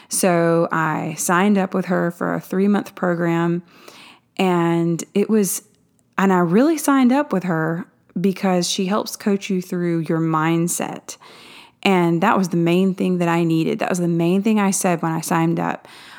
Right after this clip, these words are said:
I want to be free in my mind. I do not want food to rule me. And because food has just been, um, like entertainment, I guess you could say, kind of how I was raised,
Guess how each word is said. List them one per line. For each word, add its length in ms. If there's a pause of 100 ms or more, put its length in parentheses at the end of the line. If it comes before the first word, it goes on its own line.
(100)
I 140
want 240
to 60
be 140
free 440
in 100
my 180
mind. 500
I 100
do 140
not 240
want 220
food 340
to 120
rule 300
me. 340 (420)
And 340
because 320
food 500
has 200
just 300
been, 460
um, 560 (1160)
like 220
entertainment, 800
I 160
guess 360
you 60
could 180
say, 380 (720)
kind 260
of 120
how 220
I 140
was 220
raised, 640